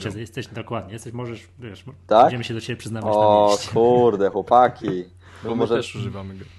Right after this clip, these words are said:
Speaker 2: przejdźmy na ty. E, wiecie co, i było tak, że jak przestałem prowadzić blog, ja miałem tysiąc blogów zasubskrybowane. Tysiąc. I to było tak, że trzydzieści sekund w tym programie generowało pół tysiąca nowych wiadomości.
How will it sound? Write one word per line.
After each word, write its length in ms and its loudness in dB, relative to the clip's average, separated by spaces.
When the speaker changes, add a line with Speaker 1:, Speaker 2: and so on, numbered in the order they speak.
Speaker 2:
przejdźmy 420 -4
na 100 -4
ty. 320 -4
E, 500 -4
wiecie 300 -10
co, 580 -6
i 440 -10
było 420 -8
tak, 160 -6
że 80 -8
jak 120 -6
przestałem 360 -6
prowadzić 260 -2
blog, 160 -8
ja 120 2
miałem 240 -4
tysiąc 560 -6
blogów 380 0
zasubskrybowane. 840 -4
Tysiąc. 580 -6
I 200 -6
to 120 -2
było 180 0
tak, 200 -2
że 320 -2
trzydzieści 400 -6
sekund 300 -2
w 40 -20
tym 120 -8
programie 600 -4
generowało 600 0
pół 240 -6
tysiąca 480 -8
nowych 280 -8
wiadomości. 600 -8